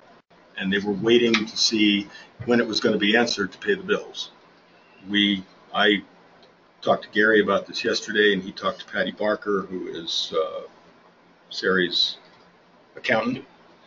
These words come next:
and the message I gave was they need to pay the bills. And, um, and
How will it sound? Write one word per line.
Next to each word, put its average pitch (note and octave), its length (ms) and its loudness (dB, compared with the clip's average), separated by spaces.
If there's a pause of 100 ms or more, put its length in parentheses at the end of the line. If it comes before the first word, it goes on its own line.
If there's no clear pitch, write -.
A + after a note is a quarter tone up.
(680)
and F2+ 420 -4
the F#2+ 80 -2
message G#2 340 2
I A#2+ 140 6
gave G2+ 300 4
was G2+ 260 -2
they G#2 100 -2
need G#2 220 -2
to - 60 -16
pay G2+ 100 -2
the F#2+ 80 -8
bills. F#2 500 -4 (500)
And, F#2 480 -12
um, F2+ 300 -6 (920)
and F2 300 -8